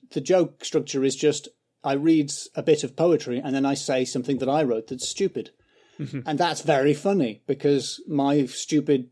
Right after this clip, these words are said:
Speaker 1: things undermine the very good writing of William Blake.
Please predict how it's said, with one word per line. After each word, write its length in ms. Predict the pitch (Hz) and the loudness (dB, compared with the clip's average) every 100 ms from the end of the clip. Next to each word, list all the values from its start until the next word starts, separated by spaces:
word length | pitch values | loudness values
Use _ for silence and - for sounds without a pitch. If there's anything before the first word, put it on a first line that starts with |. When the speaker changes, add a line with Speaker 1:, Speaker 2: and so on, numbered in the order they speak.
| _ _ _ | _ _ _
Speaker 1:
things 340 | - 123 127 127 | -4 -2 -2 -2
undermine 600 | 139 151 143 127 120 127 | -2 0 2 0 0 -2
the 80 | 127 | 0
very 280 | 139 131 131 | 2 2 2
good 240 | 147 131 | 0 0
writing 340 | 127 117 127 123 | 0 -2 -4 -2
of 80 | 131 | 0
William 240 | 143 160 | 2 2
Blake. 340 | 214 135 - | 2 0 -2